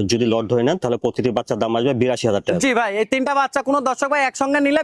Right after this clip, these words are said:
Speaker 2: বিরাশি হাজার টাকা করে দাম পড়বে।
Speaker 1: শাহরুখ ভাই, বেশ অনেকগুলো বাচ্চা দেখালেন, তো দর্শকদের উদ্দেশ্যে যদি কোনো পরামর্শ হয়।
Speaker 2: দর্শকের উদ্দেশ্যে সর্বপ্রথম আমার পরামর্শ ভাই, গরু কিনতে হলে খামারে আসেন, এসে প্রকৃত খামারির থেকে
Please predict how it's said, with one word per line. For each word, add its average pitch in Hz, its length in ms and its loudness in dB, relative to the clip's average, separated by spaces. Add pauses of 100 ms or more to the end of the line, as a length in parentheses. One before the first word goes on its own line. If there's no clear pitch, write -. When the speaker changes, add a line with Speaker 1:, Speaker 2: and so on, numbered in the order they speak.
Speaker 2:
বিরাশি 262 360 0
হাজার 233 200 2
টাকা 214 160 -2
করে 196 200 0
দাম 151 180 -2
পড়বে। 107 240 2 (1600)
Speaker 1:
শাহরুখ 127 320 -2
ভাই, 160 100 -2 (240)
বেশ 120 140 0
অনেকগুলো 143 340 -2
বাচ্চা 143 240 -2
দেখালেন, 151 260 0 (120)
তো 147 60 2 (260)
দর্শকদের 143 280 0
উদ্দেশ্যে 139 260 -2
যদি 127 140 0
কোনো 120 180 0
পরামর্শ 110 320 0
হয়। 104 120 4
Speaker 2:
দর্শকের 247 340 0
উদ্দেশ্যে 240 320 -2
সর্বপ্রথম 240 520 0 (100)
আমার 262 160 0 (100)
পরামর্শ 226 440 0 (180)
ভাই, 180 160 0 (840)
গরু 214 400 2 (180)
কিনতে 247 380 0
হলে 269 160 0 (120)
খামারে 233 320 0 (140)
আসেন, 175 280 -2 (400)
এসে 240 200 0 (180)
প্রকৃত 226 360 -2 (180)
খামারির 233 460 0 (100)
থেকে 247 260 0